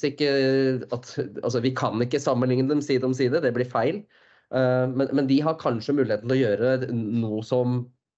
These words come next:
de på P G A-turen ikke hadde kommet unna med, da, på sett og vis. Men jeg vet ikke hva.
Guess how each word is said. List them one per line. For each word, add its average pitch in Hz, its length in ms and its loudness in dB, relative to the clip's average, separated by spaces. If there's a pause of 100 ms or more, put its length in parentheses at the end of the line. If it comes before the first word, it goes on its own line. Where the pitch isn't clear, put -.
(300)
de 120 120 -2
på 127 160 2
P 120 160 0
G 110 80 0
A-turen 104 340 -4
ikke 104 220 -4
hadde 107 400 0
kommet 110 320 -4
unna 90 320 -4
med, 120 160 0
da, 113 100 -4 (220)
på 107 80 -4
sett 104 160 -2
og 107 100 2
vis. 101 220 -4 (540)
Men 120 160 0
jeg 123 140 2
vet 107 240 -2
ikke 123 160 0
hva. 113 120 2